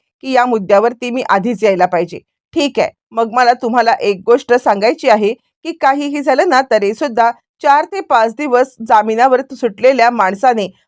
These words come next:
कोर्टामध्ये आता न येणं, याला काय म्हणतात माहितीये ना,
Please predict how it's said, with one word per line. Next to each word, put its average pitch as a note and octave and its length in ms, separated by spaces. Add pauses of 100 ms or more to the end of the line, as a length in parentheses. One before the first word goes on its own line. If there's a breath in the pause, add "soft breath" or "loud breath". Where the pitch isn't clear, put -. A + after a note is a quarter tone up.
(160)
कोर्टामध्ये C#4+ 720
आता A#3+ 240
न B3 140 (120)
येणं, G#3 280 (260)
याला G#3 160
काय B3 220
म्हणतात D4 360
माहितीये C4 320
ना, A#3+ 140